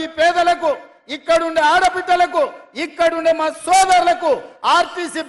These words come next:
బస్ ఆగితే మా అక్కల కష్టం, ఐదు వందల రూపాయల సిలిండర్ ఆగిపోతే మా పేదోళ్లకు కష్టం,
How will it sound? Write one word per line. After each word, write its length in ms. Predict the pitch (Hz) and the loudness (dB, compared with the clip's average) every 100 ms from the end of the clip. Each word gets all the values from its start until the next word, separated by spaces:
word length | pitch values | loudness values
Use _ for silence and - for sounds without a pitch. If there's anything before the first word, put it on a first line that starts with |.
| - | 0
బస్ 280 | 349 359 339 | 0 0 0
ఆగితే 380 | 330 320 330 370 381 - - - 202 | 0 -2 2 4 4 2 -8 -14 -2
మా 100 | 311 330 | 2 2
అక్కల 260 | 330 359 370 359 359 | 0 2 2 2 0
కష్టం, 380 | 339 - 320 233 - - _ _ _ _ _ - | -2 0 -2 -2 -18 -20 _ _ _ _ _ -4
ఐదు 280 | 254 349 349 | -2 2 4
వందల 260 | 349 339 339 330 | 4 4 4 4
రూపాయల 340 | 349 349 359 330 - | 2 2 4 4 0
సిలిండర్ 440 | 320 392 381 370 359 | 0 0 4 4 4
ఆగిపోతే 500 | 349 349 330 330 392 381 262 - - _ 233 | 2 0 -2 2 4 4 2 -10 -20 _ -4
మా 80 | 294 - | -4 2
పేదోళ్లకు 600 | 320 359 370 370 359 349 339 | 2 4 4 4 2 -2 -4
కష్టం, 340 | 320 - 294 | -4 -4 -6